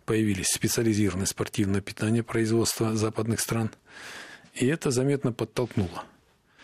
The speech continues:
Заметно подтолкнуло развитие российского рынка, и на сегодняшний день, ну, процентов тридцать рынка — это специализированное спортивное питание, произведённое в России. Есть компании, которые появились за эти годы,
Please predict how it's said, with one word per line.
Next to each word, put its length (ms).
Заметно 420
подтолкнуло 580
развитие 500
российского 500
рынка, 320
и 40
на 120
сегодняшний 540
день, 180
ну, 200
процентов 520
тридцать 640
рынка — 380
это 200
специализированное 760
спортивное 480
питание, 400
произведённое 640
в 60
России. 500
Есть 520
компании, 480
которые 400
появились 800
за 160
эти 200
годы, 460